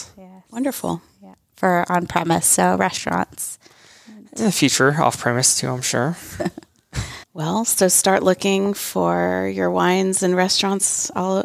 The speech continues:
Speaker 3: around the state, I guess.
Speaker 2: I hope so. I hope more Texas restaurants believe in Texas wine and carry us on their wine lists.
Speaker 1: Yeah, so
Speaker 3: Wow.
Speaker 1: that's something that we think is important for the growth of the industry, is to put more and more good Texas wine on the shelf so that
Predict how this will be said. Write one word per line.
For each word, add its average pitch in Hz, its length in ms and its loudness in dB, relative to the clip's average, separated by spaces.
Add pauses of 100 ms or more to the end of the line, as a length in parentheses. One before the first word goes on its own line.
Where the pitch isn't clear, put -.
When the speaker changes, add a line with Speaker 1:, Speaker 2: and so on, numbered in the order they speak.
Speaker 3:
around 196 300 -2
the 202 80 -4
state, - 300 -2
I 180 80 -2
guess. - 200 -4
Speaker 2:
I 147 60 -2
hope 143 100 0
so. - 200 -4
I 180 160 4
hope 185 260 2 (100)
more 190 200 2
Texas 214 440 -2
restaurants 233 600 2
believe 196 260 2
in 202 120 -4
Texas 202 380 -2
wine 202 460 0
and 180 180 -4
carry 185 320 -2
us 190 160 -2
on 202 120 -6
their 208 160 -4
wine 240 200 0
lists. 202 440 -4 (760)
Speaker 1:
Yeah, 123 200 0
so 165 160 4
Speaker 3:
Wow. - 20 8
Speaker 1:
that's 160 100 4
something 151 280 2
that 131 120 4
we 131 120 2
think 127 200 -2
is 120 140 0
important 123 420 0
for 120 220 0
the 117 360 0
growth 139 300 2
of 123 160 0
the 123 100 -2
industry, 120 520 0
is 113 160 0
to - 80 -8
put - 260 2 (500)
more 160 240 4
and 147 80 0
more 139 220 2
good 127 240 0
Texas - 380 0
wine 120 440 0
on 131 140 2
the 120 80 -2
shelf 120 300 2
so - 140 2
that 117 200 2